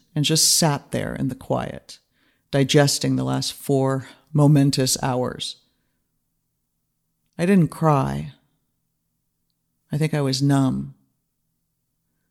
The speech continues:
A piece of me died that day. That was it. That was the end.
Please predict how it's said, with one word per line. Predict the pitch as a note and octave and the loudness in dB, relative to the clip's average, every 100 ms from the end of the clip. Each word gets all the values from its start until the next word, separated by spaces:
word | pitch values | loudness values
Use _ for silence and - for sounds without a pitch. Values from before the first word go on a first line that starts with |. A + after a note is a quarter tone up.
| _ - | _ -12
A | - | -2
piece | F#3 F3+ E3+ | 2 2 2
of | D#3+ | 2
me | D#3+ | 2
died | D3 C#3+ E3 C#3+ | 2 2 2 0
that | B2+ - | -4 -6
day. | - - - - _ _ _ _ _ _ _ _ _ _ _ _ _ _ _ _ _ | -8 -8 -10 -18 _ _ _ _ _ _ _ _ _ _ _ _ _ _ _ _ _
That | - D#3 | -4 0
was | F3 D3 | 0 0
it. | F3+ D#3+ _ _ _ _ _ _ _ _ _ _ _ _ _ _ _ - | -2 -4 _ _ _ _ _ _ _ _ _ _ _ _ _ _ _ -8
That | - | -4
was | E3 D3+ | -2 2
the | D#3+ | 4
end. | D3+ E3 C#3 - | 4 2 -2 -6